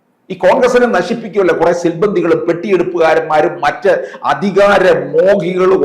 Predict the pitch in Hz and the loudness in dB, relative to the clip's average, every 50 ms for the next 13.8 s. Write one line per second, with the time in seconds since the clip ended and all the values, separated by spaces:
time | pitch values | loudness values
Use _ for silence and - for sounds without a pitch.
0 | 135 139 139 - 185 185 185 180 170 170 160 165 156 160 160 151 - - - - | 0 0 0 0 0 0 2 0 -2 0 0 0 0 2 0 0 0 -6 -12 -18
1 | - _ 147 165 185 180 160 - - 156 165 202 233 269 285 - - 226 240 240 | -14 _ -2 2 2 2 2 0 0 -2 0 0 2 0 0 0 0 -2 -4 0
2 | 190 190 165 - - 117 120 123 127 135 160 180 175 165 151 - 117 - - - | 2 2 2 2 0 0 0 -2 2 2 4 4 4 4 2 2 -2 -8 -12 -16
3 | - - _ - 139 156 156 - - 165 170 160 135 - 131 131 - - 135 123 | -20 -12 _ -2 -2 -2 -2 -2 -8 -10 -6 -6 -6 -6 -6 -8 -8 -10 -12 -12
4 | 110 165 190 190 156 - - - - - - _ _ _ - 143 196 247 226 151 | -10 -4 0 0 0 0 -2 -10 -14 -18 -20 _ _ _ -6 -4 -4 -4 -4 -6
5 | 139 - 175 160 175 - - 139 - 127 131 131 131 - 131 127 120 104 92 - | -8 -8 -10 -10 -10 -12 -14 -16 -20 -20 -20 -20 -18 -20 -16 -12 -10 -10 -10 -10
6 | - - _ _ _ - - - - 143 185 247 294 330 339 - - - - - | -14 -20 _ _ _ -20 -14 -6 -2 0 2 2 4 4 2 2 0 -6 -8 -8
7 | - - 202 185 175 175 175 - 240 - 277 214 233 214 208 190 - - - - | -6 -6 -6 -4 -2 -2 -2 -2 -4 -6 -6 -6 -4 -2 -2 0 0 0 -2 0
8 | - 131 147 165 175 151 - 127 131 131 127 - - 104 101 - 226 226 - 151 | 0 0 2 2 2 0 0 -2 -4 -4 -4 -6 -10 -12 -10 -10 -10 -10 -10 -4
9 | 147 185 233 254 262 254 208 170 156 139 131 131 135 143 - - 143 139 147 165 | 0 2 4 4 6 4 4 4 2 0 -2 -6 -8 -8 -6 -4 -2 -2 -2 -2
10 | 156 - 143 117 104 127 123 123 117 98 - - - - _ _ _ _ _ _ | -6 -10 -16 -12 -8 -6 -2 -2 -2 -2 -4 -8 -16 -20 _ _ _ _ _ _
11 | _ _ _ _ _ _ _ _ _ _ _ _ _ _ _ _ _ _ _ - | _ _ _ _ _ _ _ _ _ _ _ _ _ _ _ _ _ _ _ -14
12 | 135 131 196 - - 117 131 175 208 220 - 247 247 240 226 226 233 254 247 233 | -10 -10 -10 -8 -6 -4 -4 -2 -2 -2 -2 0 0 0 -2 -2 0 0 0 0
13 | 214 220 233 226 226 - 180 190 175 135 117 - - - - | 0 -2 0 0 -2 0 0 0 -2 -2 -4 -8 -10 -14 -20